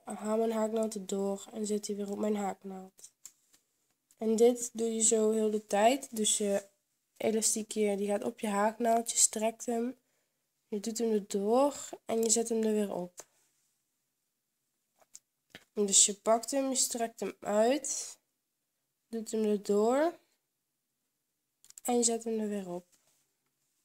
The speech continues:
En zo doe je dit een aantal keer. Bij mij doe ik het zes of zeven keer. Eén, twee, drie, vier.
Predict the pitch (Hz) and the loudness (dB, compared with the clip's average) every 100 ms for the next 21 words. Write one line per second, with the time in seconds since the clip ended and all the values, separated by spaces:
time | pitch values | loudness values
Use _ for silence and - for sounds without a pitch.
0 | _ _ _ _ _ _ _ - 208 226 | _ _ _ _ _ _ _ -2 2 2
1 | 226 233 220 220 214 214 - 202 208 196 | 4 2 2 0 -2 -4 -2 -2 -2 -6
2 | - - 202 247 320 - - _ _ _ | -10 -10 -6 -6 -6 -12 -20 _ _ _
3 | _ _ _ _ _ - 208 214 220 226 | _ _ _ _ _ -10 -2 4 6 6
4 | 220 214 214 202 - - - 240 220 - | 4 2 0 -2 4 4 4 2 0 0
5 | - 208 - - 214 202 - - 214 220 | 0 0 2 4 4 -2 -4 -6 -4 -2
6 | 226 214 208 208 202 196 196 202 196 190 | -4 -4 -4 -4 -6 -6 -6 -8 -8 -10
7 | - - 220 240 254 | -12 -10 -8 -6 -8